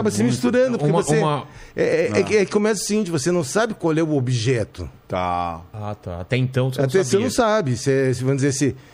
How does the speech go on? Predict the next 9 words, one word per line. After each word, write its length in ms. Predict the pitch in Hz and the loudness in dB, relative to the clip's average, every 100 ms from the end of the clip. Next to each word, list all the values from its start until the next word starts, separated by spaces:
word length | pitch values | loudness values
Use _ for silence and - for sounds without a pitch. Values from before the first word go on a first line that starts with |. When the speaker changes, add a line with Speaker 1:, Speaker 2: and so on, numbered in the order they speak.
| - - | -20 -4
Speaker 2:
é, 500 | 131 131 131 131 135 170 | 0 2 2 2 2 2
eventualmente 880 | 170 190 165 151 147 139 175 - | 2 2 2 2 2 2 2 2
Speaker 1:
E, 20 | 160 | 2
e 40 | |
só 60 | 151 | 2
Speaker 2:
um 20 | |
Speaker 1:
na 60 | 151 | 2
Speaker 2:
obje- 80 | 160 | 0
Speaker 1:
cabeça, 520 | 143 143 131 - 120 | 0 0 -2 -2 -6